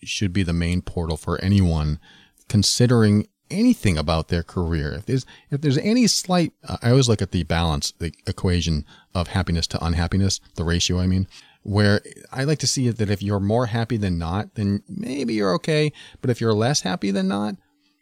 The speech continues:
that's a great gauge for me. I use it in relationships too. If you're less happy than you are happy,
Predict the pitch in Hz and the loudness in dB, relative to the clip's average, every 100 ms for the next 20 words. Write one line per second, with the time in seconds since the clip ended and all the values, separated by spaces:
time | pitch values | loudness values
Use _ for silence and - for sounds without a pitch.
0 | - 135 139 113 107 110 110 - _ 104 | -6 -2 0 0 2 2 2 -4 _ -8
1 | 98 101 98 - 87 85 87 120 - _ | -2 0 0 -2 -4 -2 -2 -4 -8 _
2 | _ - 107 107 90 87 80 80 85 82 | _ -2 2 2 0 -2 -2 -4 -6 -8
3 | - 85 - - - 120 104 98 110 - | -10 -12 -16 -14 -10 -4 -2 0 0 -2
4 | 110 110 98 95 90 82 82 85 107 104 | -2 0 2 2 0 -2 -4 -6 -4 -6